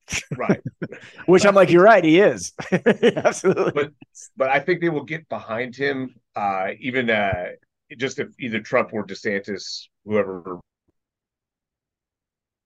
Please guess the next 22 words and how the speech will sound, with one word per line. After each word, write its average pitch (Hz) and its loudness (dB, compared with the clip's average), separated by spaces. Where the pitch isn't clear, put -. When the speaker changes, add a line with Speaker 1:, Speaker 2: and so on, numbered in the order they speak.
Speaker 1:
um, 90 -20
behind 117 -4
Newsom, 107 -10
just 107 -8
so 107 -6
it's 90 -10
not 87 -12
that 82 -10
fucking 78 -16
guy 65 -14
anyway. 69 -20
I 113 -4
mean, 120 -2
they, 156 2
they 190 -2
might 214 0
not 127 -6
like 127 -2
Newsom, 120 -12
but 101 -12
they 117 -4
fucking 95 -18